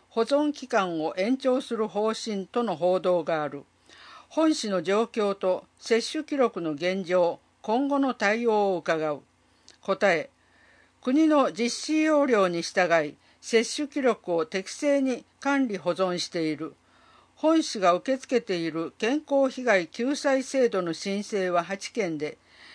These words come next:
そのうち二件は国で健康被害と認定されている。今後も接種記録を適正に保存し、ワクチン接種による症状の相談に丁寧に対応していく。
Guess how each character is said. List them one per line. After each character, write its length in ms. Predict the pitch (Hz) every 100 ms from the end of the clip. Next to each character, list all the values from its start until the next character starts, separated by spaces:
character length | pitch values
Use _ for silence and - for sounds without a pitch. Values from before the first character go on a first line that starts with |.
| -
そ 140 | - 247
の 180 | 294 294
う 80 |
ち 140 | 269 254
二 160 | 269
件 320 | 277 214 175 156
は 200 | 160 -
国 280 | 214 220 220
で 280 | 208 202 -
健 260 | 240 269 294
康 220 | 302 294
被 140 | 262 269
害 220 | 214 180
と 160 | 165 156
認 220 | 185 196
定 240 | 196 185
さ 160 | - 170
れ 120 | 160
て 140 | -
い 140 | 151 139
る。 140 | 143 - _ _ _ _ _ _
今 260 | 220 220 208
後 120 | 208
も 160 | 196
接 360 | 180 233 220 -
種 120 | 294
記 120 | -
録 320 | 277 226 - 180
を 80 |
適 260 | 165 196 -
正 280 | - 277 262
に 80 | 233
保 140 | 190
存 260 | 190 180 175
し、 280 | - 165 - - - - -
ワ 160 | 240 294
ク 120 | -
チ 160 | 240
ン 100 | 208
接 340 | 170 190 - -
種 100 | 214
に 120 | 208
よ 180 | 196 185
る 240 | 185 160 - _
症 340 | - - 233 285
状 260 | 294 247
の 160 | 208 165
相 280 | - 202 214
談 280 | 208 190 185
に 140 | 180
丁 300 | - 302 277
寧 200 | 226 180
に 160 | 165 156
対 300 | 165 175 175
応 180 | 165
し 100 | 156
て 180 | - 156
い 80 | 139
く。 220 | - 151